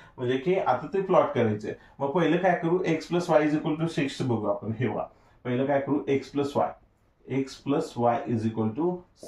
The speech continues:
six, ठीक आहे. मी आता x plus y is equal to six चं जर काढायचं असेल आपल्याला, ठीक आहे, आणि हा x minus y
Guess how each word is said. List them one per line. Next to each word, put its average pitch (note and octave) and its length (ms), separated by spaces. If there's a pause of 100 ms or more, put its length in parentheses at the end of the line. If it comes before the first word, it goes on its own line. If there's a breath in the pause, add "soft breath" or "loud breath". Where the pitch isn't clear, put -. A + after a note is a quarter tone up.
six, C#3+ 60 (480)
ठीक F3+ 160
आहे. C#3 80 (240 loud breath)
मी - 100
आता F3 240
x - 360
plus G3+ 260
y D#3 160
is D3 120
equal D3+ 240
to D3+ 120
six D#3 280 (200)
चं D#3 80
जर D#3 140
काढायचं C#3 460
असेल B2 220
आपल्याला, A#2 360 (400 loud breath)
ठीक - 160
आहे, F2 180
आणि C3 240
हा C#3 200
x C#3+ 300
minus C3+ 340
y A#2+ 40